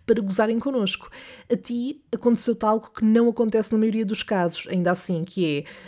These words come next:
é, eh, aliás, que foi o timing perfeito de ela espirrar ao mesmo tempo que tu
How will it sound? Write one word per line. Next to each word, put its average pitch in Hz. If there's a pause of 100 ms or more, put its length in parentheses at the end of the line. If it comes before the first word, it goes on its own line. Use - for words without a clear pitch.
(120)
é, -
eh, -
aliás, 180 (520)
que 214
foi 185
o 202
timing 214
perfeito 196
de 202
ela 214
espirrar 220
ao 208
mesmo 208
tempo 202
que -
tu 156